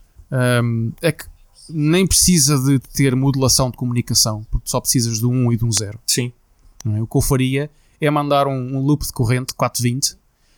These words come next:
Speaker 1: em que quatro é ligado ou desligado e vinte é ligado
Speaker 2: Só
Speaker 1: ou desligado.
Speaker 2: precisas de um,
Speaker 1: Pronto.
Speaker 2: de um pu-, de um pulso trigger, num flanco ascendente
Speaker 1: Não
Speaker 2: ou
Speaker 1: preci-,
Speaker 2: ascendente
Speaker 1: exato.
Speaker 2: neles todos.
Speaker 1: Exato.
Speaker 2: E como é sinal,
Speaker 1: Exato.
Speaker 2: como é sinal, é, é
Speaker 1: Ne-, é que, é que nem precisas do flanco, só precis-, tu não precisas do ascendente ou descendente, só precisas saber se está abaixo ou está
Speaker 2: Sim.
Speaker 1: em cima.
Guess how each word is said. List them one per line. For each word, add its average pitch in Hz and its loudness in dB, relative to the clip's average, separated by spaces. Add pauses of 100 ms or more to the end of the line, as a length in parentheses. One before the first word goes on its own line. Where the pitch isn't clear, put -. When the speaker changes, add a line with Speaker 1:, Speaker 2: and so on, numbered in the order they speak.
Speaker 1:
em 131 2
que - -8
quatro 131 0
é 120 2
ligado 131 2
ou 151 -2
desligado 139 0
e 156 0
vinte 147 0
é 147 0
ligado 143 2
Speaker 2:
Só 151 4
Speaker 1:
ou 147 2
desligado. 131 4
Speaker 2:
precisas - -2
de 165 0
um, 131 2
Speaker 1:
Pronto. 160 2
Speaker 2:
de 175 0
um 175 4
pu-, 165 -4
de 160 -2
um 170 2
pulso - 0
trigger, 156 -2 (260)
num 143 -2
flanco 165 0
ascendente 175 2
Speaker 1:
Não 185 4
Speaker 2:
ou 165 2
Speaker 1:
preci-, - 2
Speaker 2:
ascendente 196 6
Speaker 1:
exato. 202 4
Speaker 2:
neles 196 2
todos. 185 -2
Speaker 1:
Exato. 190 2
Speaker 2:
E - 0
como 202 2
é 214 4
sinal, 196 2
Speaker 1:
Exato. 175 2 (220)
Speaker 2:
como 196 0
é 202 2
sinal, 180 0
é, 165 0
é 160 0
Speaker 1:
Ne-, 170 4
é 196 2
que, - -4
é 185 4
que - -8
nem 196 2
precisas 214 4
do 220 2
flanco, 185 0
só - 0
precis-, - -2
tu - -6
não 185 2
precisas 180 2
do 175 0
ascendente 180 0
ou 185 0
descendente, 175 0
só 147 2
precisas 151 0
saber 151 0
se - 2
está 135 2
abaixo 147 2
ou 202 -2
está - 2
Speaker 2:
Sim. 220 2
Speaker 1:
em 214 0
cima. 170 -2